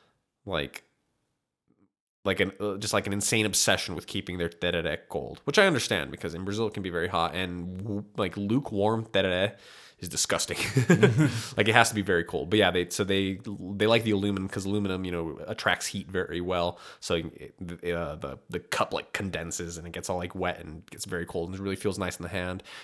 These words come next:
They like the insulated cups. Um, I know they use, like, um,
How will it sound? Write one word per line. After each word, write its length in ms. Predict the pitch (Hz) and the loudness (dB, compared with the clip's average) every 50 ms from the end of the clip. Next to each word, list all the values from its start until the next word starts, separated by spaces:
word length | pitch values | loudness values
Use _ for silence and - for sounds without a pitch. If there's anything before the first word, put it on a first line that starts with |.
| - _ | -10 _
They 80 | - 92 | -4 -4
like 160 | 87 90 - | -2 -4 -2
the 80 | 90 | -4
insulated 400 | 87 85 - - 90 82 85 - | -4 -4 -2 -2 -2 -2 -2 -2
cups. 460 | - - 113 113 - - - - - - - - - _ _ | 0 2 2 2 0 -2 -6 -6 -6 -10 -14 -20 -20 _ _
Um, 640 | - - 95 98 98 95 98 98 95 95 101 101 - - _ _ _ _ - _ _ _ _ _ | -4 -2 0 0 0 -2 -4 -4 -4 -4 -6 -6 -8 -14 _ _ _ _ -20 _ _ _ _ _
I 80 | - 107 | 2 4
know 140 | 117 135 143 | 4 6 6
they 80 | 160 | 4
use, 280 | 139 117 113 110 101 - | 4 2 0 0 0 2
like, 280 | 101 90 82 - - | 2 2 2 2 0
um, 340 | 85 78 80 78 76 78 85 | 0 0 0 -2 -4 -6 -10